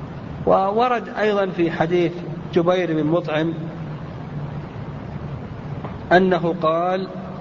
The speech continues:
"أيام التشريق ذبح"، أو: "كل أيام التشريق ذبح"،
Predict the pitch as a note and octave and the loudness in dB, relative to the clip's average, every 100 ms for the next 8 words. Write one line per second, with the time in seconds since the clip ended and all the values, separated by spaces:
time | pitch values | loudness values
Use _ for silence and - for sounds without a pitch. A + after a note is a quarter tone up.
0 | - E3+ D#3+ E3+ F#3 F3+ E3 E3+ E3+ E3 | 2 2 4 2 2 2 -2 -2 -2 0
1 | F3 F3+ F3 F3 - - C3 D#3+ D#3 - | 2 4 2 0 -6 -8 2 2 2 -6
2 | - - - - D3 D3 - G3 F#3+ E3+ | -12 -12 -12 0 2 2 2 2 2 0
3 | E3 D#3+ F3+ F3 D#3+ - D3 D#3+ F3+ F3 | 2 4 4 2 0 -2 -2 2 2 4
4 | E3 D#3+ | 0 0